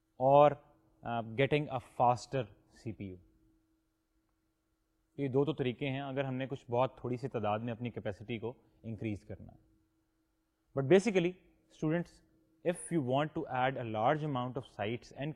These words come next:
computers into your wide area network, تو you have to take further steps۔ اب اسٹوڈنٹس، یہ اسٹیپس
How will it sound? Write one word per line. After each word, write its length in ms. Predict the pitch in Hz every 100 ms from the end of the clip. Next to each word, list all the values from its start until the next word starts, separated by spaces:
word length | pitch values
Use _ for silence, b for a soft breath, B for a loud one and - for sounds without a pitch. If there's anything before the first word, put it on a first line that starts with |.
| 131
computers 440 | 113 113 120 117 - -
into 280 | 131 180 147
your 200 | 123 110
wide 200 | 104 113
area 200 | 110 104
network, 340 | 95 98 123 98 _ _ _ _ _ _
تو 300 | - 156 160 - _ _ 127
you 100 | 120
have 220 | 123 135
to 180 | - 143 -
take 140 | 120 113 - 131
further 260 | 113 113 101 _ _ _ -
steps۔ 420 | - - - - _ _ _ _ _ _ _ 508 508 _ _ _ _ _ _ _ _ _ _ _ _ _ _ _ -
اب 80 | 147
اسٹوڈنٹس، 300 | 196 202 202
یہ 80 | 185
اسٹیپس 480 | 156 - 170 - -